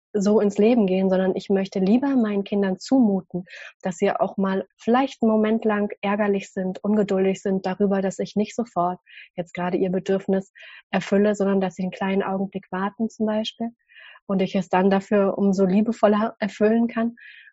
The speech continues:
weil sie dann sehen können, ah, okay, ja, das ist in Ordnung. Und natürlich gibt es die Zeit, in der die Kinder sehr, sehr klein sind,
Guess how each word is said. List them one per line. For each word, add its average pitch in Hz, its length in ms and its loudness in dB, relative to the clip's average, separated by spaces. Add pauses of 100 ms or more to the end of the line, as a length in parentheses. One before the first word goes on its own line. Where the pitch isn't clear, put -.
weil 196 140 0
sie 196 40 2
dann 196 240 2
sehen 196 260 2
können, 220 240 -2
ah, 233 220 -2
okay, 247 480 -4 (120)
ja, 226 200 0
das 220 140 -6
ist 214 140 -8
in 220 80 0
Ordnung. 214 520 -6 (260)
Und 262 360 6
natürlich 214 480 0
gibt 208 180 -6
es 202 100 -14
die 196 140 -2
Zeit, 196 320 -4
in 202 100 -2
der 196 120 -2
die 196 100 -4
Kinder 196 340 -2
sehr, 190 200 0
sehr 190 120 -2
klein 190 440 -4
sind, 214 280 -2